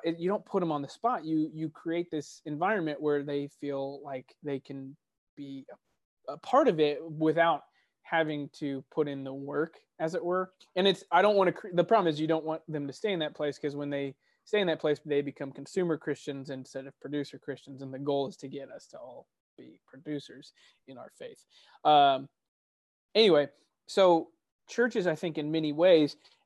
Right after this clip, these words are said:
in some ways, they need to get secret shoppers, people to come in who are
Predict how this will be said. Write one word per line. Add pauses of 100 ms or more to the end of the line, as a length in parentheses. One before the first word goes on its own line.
(520)
in
some
ways,
they
need
to
get
secret
shoppers,
people
to
come
in (160)
who
are